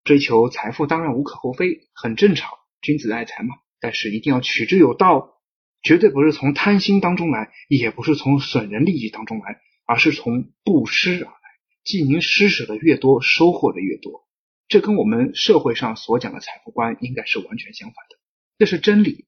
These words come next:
这是福分，这是宇宙万物之间的业力的联系。你在帮助别人，别人也会来帮助你。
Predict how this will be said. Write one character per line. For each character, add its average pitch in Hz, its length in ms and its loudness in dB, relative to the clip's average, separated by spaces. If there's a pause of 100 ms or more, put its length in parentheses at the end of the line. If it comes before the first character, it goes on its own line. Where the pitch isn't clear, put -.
(120)
这 147 100 2
是 131 160 -2
福 - 220 -10
分， 135 240 -6
这 131 100 -8
是 117 140 -6
宇 107 100 -6
宙 147 140 0
万 143 260 0
物 110 80 -14
之 139 100 -4
间 147 180 -2
的 131 80 -2
业 180 280 0
力 117 220 -6
的 101 100 -12
联 110 300 -4
系。 - 420 -4 (480)
你 123 160 0
在 180 200 -2
帮 185 200 0
助 170 100 2
别 110 160 -6
人， 98 260 -10
别 117 140 -8
人 131 100 0
也 107 80 -4
会 107 140 -14
来 107 140 -16
帮 131 160 -2
助 127 120 -10
你。 - 180 -14